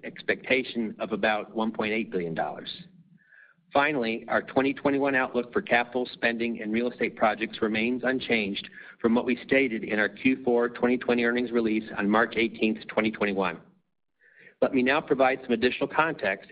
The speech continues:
as it relates to our full year outlook. First, there could be additional headwinds and tailwinds this year, the timing, degree, and potential impacts on our business of which are currently unclear, including but not limited to the potential impacts from legislation and regulatory agency actions.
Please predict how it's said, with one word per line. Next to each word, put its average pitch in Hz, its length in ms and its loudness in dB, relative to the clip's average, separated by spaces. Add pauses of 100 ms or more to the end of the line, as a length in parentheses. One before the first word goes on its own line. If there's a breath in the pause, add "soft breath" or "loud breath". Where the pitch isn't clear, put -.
as 110 100 0
it 107 60 -2
relates 110 440 0
to 107 100 0
our 104 80 2
full 110 180 0
year 101 140 0
outlook. 80 340 -2 (1900)
First, 156 340 2
there 127 120 0
could 147 280 0
be 147 120 2
additional 131 380 -2
headwinds 131 420 0
and 123 120 0
tailwinds 113 420 0
this 98 220 0
year, 95 360 -2 (360 loud breath)
the 113 60 0
timing, 131 460 2
degree, 120 480 0
and 110 120 -8
potential 120 400 -2
impacts 120 600 0
on 120 80 0
our 110 80 2
business 120 460 -2
of 113 100 -4
which 110 240 2
are 113 100 0
currently 120 440 0
unclear, 117 640 2 (360 loud breath)
including 139 500 4
but 113 120 0
not 135 240 0
limited 143 360 2
to - 60 -10
the 107 80 -4
potential 127 440 0
impacts 127 560 0
from 107 140 -2
legislation 117 800 -2
and 107 180 -4
regulatory 113 760 2
agency 110 440 2
actions. - 460 0